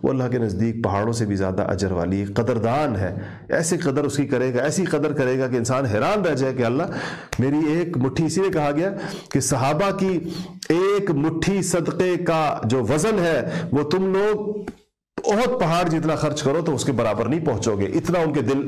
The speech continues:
वही दिल वाली बात कि अल्लाह ताला तो दिलों को देखता है, तो सहाबा जैसे दिल तो हमारे नहीं है, उनके दिल तो बड़े मिसाली दिल थे। तो यहाँ इस हदीस में इस तरफ इशारा है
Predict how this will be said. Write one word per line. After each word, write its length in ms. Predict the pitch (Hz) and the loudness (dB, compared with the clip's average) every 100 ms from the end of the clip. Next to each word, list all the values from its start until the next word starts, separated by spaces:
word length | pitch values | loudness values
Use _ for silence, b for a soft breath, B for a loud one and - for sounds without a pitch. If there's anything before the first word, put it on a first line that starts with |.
| 139 143 | -2 0
वही 220 | 156 165 | 2 2
दिल 200 | 123 151 | 2 2
वाली 220 | 123 107 | 2 2
बात 220 | 95 95 - | 0 0 0
कि 80 | 120 | 0
अल्लाह 160 | 135 | 2
ताला 140 | 139 156 | 2 0
तो 80 | 165 | 2
दिलों 220 | 180 233 | 2 2
को 80 | 220 | 2
देखता 220 | 135 117 | 2 0
है, 40 | 113 | 0
तो 80 | |
सहाबा 300 | 120 117 127 160 | 0 0 2 0
जैसे 220 | 156 147 | 0 2
दिल 180 | 143 160 | 2 2
तो 100 | 165 | 2
हमारे 240 | 151 175 | 0 0
नहीं 180 | 196 247 | 0 0
है, 280 | 208 - B 175 B B B B _ _ _ _ - _ _ _ _ _ | -2 -4 B -10 B B B B _ _ _ _ -20 _ _ _ _ _
उनके 300 | - 117 117 | -2 0 2
दिल 200 | 117 113 | 2 2
तो 100 | 113 139 | 0 0
बड़े 180 | 156 185 | 0 0
मिसाली 380 | 170 170 175 | 0 2 2
दिल 180 | 160 156 | 2 2
थे। 100 | 147 147 156 143 | 0 -4 -6 -10
तो 140 | - 110 | -4 0
यहाँ 220 | 110 107 | 0 0
इस 120 | 101 | 0
हदीस 280 | 104 98 92 | 0 0 0
में 60 | 95 | -2
इस 120 | 92 | 0
तरफ 140 | 92 92 | -2 0
इशारा 320 | - 87 92 | 0 0 -2
है 140 | - | -4